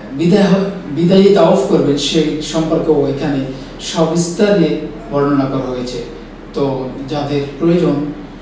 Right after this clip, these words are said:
এবং যারা শি-, হজ শিখতে চান, তারা এই বইটি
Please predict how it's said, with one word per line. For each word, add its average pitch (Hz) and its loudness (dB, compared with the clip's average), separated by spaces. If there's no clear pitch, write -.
এবং 147 -2
যারা 143 -2
শি-, - -8
হজ 147 -4
শিখতে 202 2
চান, 147 0
তারা 135 -2
এই 139 -6
বইটি 135 -4